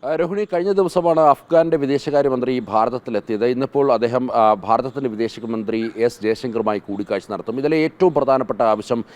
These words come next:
ആ, അഫ്ഗാനിസ്ഥാനെ ഭാരതം ഒരു രാജ്യമായി കണക്കാക്കണം, നയതന്ത്ര ബന്ധങ്ങൾ വേണമെന്നുള്ളത് പ്രധാനപ്പെട്ട ആവശ്യമാണ്. നിലവിൽ അവിടെ, ആ, ഈ അഫ്ഗാനിസ്ഥാനിൽ താലിബാൻ ഭരണമാണ് നടക്കുന്നത്. ആ താലിബാൻ ഭരണവുമായി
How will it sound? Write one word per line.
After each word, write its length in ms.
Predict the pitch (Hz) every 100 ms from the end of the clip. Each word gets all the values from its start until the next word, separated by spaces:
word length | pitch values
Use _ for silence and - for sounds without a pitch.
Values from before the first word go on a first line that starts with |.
| - -
ആ, 60 | 113 110
അഫ്ഗാനിസ്ഥാനെ 880 | 127 - 190 175 147 127 123 123
ഭാരതം 500 | 117 104 113 127 127
ഒരു 220 | 110 117
രാജ്യമായി 680 | 113 104 120 110 156 139 127 110
കണക്കാക്കണം, 640 | 101 107 101 104 110 104
നയതന്ത്ര 440 | 110 139 151 147
ബന്ധങ്ങൾ 560 | 123 104 113 113 135 120
വേണമെന്നുള്ളത് 580 | 107 104 98 101 104 101
പ്രധാനപ്പെട്ട 520 | 98 95 110 107 101 104
ആവശ്യമാണ്. 540 | 95 95 107 92 101 - - -
നിലവിൽ 240 | 127 156 156
അവിടെ, 320 | 143 139 131
ആ, 120 | 120
ഈ 180 | 120 120
അഫ്ഗാനിസ്ഥാനിൽ 760 | 113 - 143 131 123 117 120 107
താലിബാൻ 360 | 107 117 120 113
ഭരണമാണ് 480 | 95 98 104 98 98
നടക്കുന്നത്. 460 | 95 98 95 104 - - -
ആ 60 | 147
താലിബാൻ 500 | - 143 175 180 170
ഭരണവുമായി 680 | 123 127 143 135 131 139